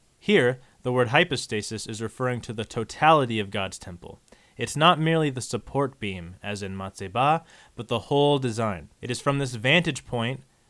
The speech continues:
where we can see where the common gloss of hypostasis is referring to essence can be seen. But what is meant by essence here does not have to do with metaphysics.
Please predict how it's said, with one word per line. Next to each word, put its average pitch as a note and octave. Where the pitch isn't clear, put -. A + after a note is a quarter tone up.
where A2+
we A2
can A2
see F3+
where D3
the B2
common A2+
gloss B2
of B2+
hypostasis G#2+
is G2
referring G#2
to G#2
essence A2
can G2+
be F#2
seen. F2+
But C3
what D#3
is D3+
meant G#3
by D3
essence C#3+
here D#3+
does A2+
not C3+
have C#3+
to A#2
do A2+
with G#2
metaphysics. A2